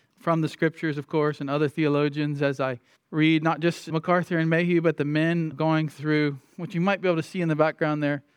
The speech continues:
these books, one of which is Reformed Systematic Theology by Beeke and Smalley. So I'm always trying to stay up on what's coming out. Not new theology, of course, but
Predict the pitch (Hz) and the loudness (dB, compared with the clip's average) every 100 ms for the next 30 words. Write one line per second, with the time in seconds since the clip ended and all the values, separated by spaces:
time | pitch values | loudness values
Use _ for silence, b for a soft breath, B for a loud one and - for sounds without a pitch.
0 | _ - 151 147 170 170 - - _ _ | _ -6 -6 0 0 0 -8 -20 _ _
1 | 143 165 165 156 151 147 139 135 160 151 | -4 0 2 2 0 -4 -4 -2 -2 -2
2 | - 151 156 143 139 147 139 135 139 131 | -6 -6 -2 -2 -2 0 0 0 -4 -4
3 | 123 139 - 131 123 _ - 131 123 - | -4 -8 -10 -14 -14 _ -8 -8 -6 -2
4 | 131 127 123 120 - 131 123 b b b | 0 2 0 -4 -2 -2 -2 b b b
5 | b b b b b _ - 165 214 180 | b b b b b _ -4 2 2 2
6 | - 180 165 143 - 147 139 160 - - | 0 -2 -2 -4 -2 0 0 -2 -4 -20
7 | b b b 143 139 135 135 143 - - | b b b -4 -2 -2 -4 -6 -10 -20
8 | - 156 143 160 - - 175 160 180 220 | -8 -4 -2 -2 -4 -4 -4 0 0 0
9 | 202 180 180 175 175 - 180 170 - 143 | 2 4 2 0 -2 -2 -4 -4 -6 -8